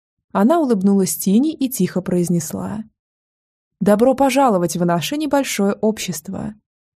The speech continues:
Лорд-советник, поздравляю вас с женитьбой». И девушка залилась румянцем. «Леди, это моя дорогая Кристина», представил Зенон второй девушку,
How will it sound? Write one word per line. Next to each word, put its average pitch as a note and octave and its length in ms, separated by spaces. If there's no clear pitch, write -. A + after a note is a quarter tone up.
Лорд-советник, G#3+ 1000
поздравляю F#3 680
вас B3+ 200
с A#3+ 40
женитьбой». G#3 840
И F#3 140
девушка B3+ 540
залилась A#3+ 520
румянцем. F3+ 840
«Леди, F#3+ 640
это G#3+ 260
моя C4 280
дорогая A#3 500
Кристина», A3+ 840
представил G3+ 640
Зенон F#3+ 360
второй F3+ 440
девушку, G3+ 720